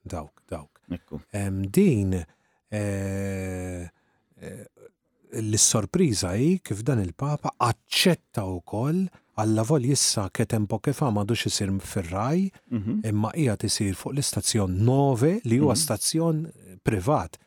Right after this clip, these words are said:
Speaker 2: Ekku.
Speaker 1: stazzjon kummerċjali terġgħu tgħid, imma l-Papa, għax jaf min hu da Fabio Fazio, għax għandu stima lejh, iddeċida li,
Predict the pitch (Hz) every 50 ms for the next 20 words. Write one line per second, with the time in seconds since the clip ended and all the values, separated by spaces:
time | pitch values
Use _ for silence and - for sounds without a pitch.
0 | _ - 123 - - - - 135 113 - - - 120 135 147 143 _ - 139 120
1 | 104 98 95 90 92 - - 170 165 135 113 98 98 90 - 101 90 90 87 98
2 | 95 92 - 101 104 - - - _ _ _ - 110 101 98 92 92 90 87 -
3 | - 143 147 143 143 143 - 160 170 165 - _ _ _ _ _ _ - 98 92
4 | - - - 131 127 110 92 - - - 104 101 101 127 123 101 90 85 110 123
5 | - - - - 113 101 95 98 120 131 120 - 101 90 - - - - 117 120
6 | 120 95 101 95 95 135 135 117 104 98 92 95 90 - - - - - - 151
7 | 135 120 107 113 135 123 98 95 104 127 139 - _ _ _ _ _ _ _ _
8 | _ _ - 156 123 110 143 139 - - - 101 95 95 90 117 120 117 104 98
9 | 98 101 110 117